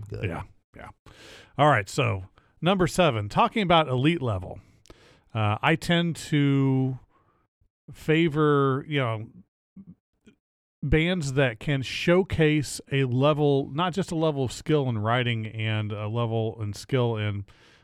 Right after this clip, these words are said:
Speaker 2: the way they, they, they put their, their music out there, but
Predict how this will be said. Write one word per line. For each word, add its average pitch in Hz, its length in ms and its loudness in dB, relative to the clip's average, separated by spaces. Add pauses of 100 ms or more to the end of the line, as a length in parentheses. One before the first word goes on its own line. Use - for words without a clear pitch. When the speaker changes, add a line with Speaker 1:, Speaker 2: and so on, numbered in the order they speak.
(160)
Speaker 2:
the 120 80 0
way 120 200 2
they, 110 360 0 (160)
they, 110 220 -2
they 104 340 -4 (460)
put - 220 2
their, 110 440 0
their 113 140 -2
music 113 380 -2
out 110 260 -2
there, 107 180 -4
but 110 260 -4